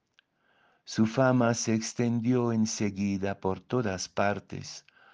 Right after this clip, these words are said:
alcanzando la comarca entera de Galilea. El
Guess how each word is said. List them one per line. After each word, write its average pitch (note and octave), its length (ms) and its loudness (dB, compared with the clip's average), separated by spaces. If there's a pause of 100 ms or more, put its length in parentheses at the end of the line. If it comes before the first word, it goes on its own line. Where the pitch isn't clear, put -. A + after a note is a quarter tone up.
(380)
alcanzando A2 1200 0 (340)
la G2+ 300 -4
comarca A2+ 720 0
entera F#2 800 -4 (480)
de F2+ 500 0 (240)
Galilea. D2 960 -6 (4000)
El A#2 520 0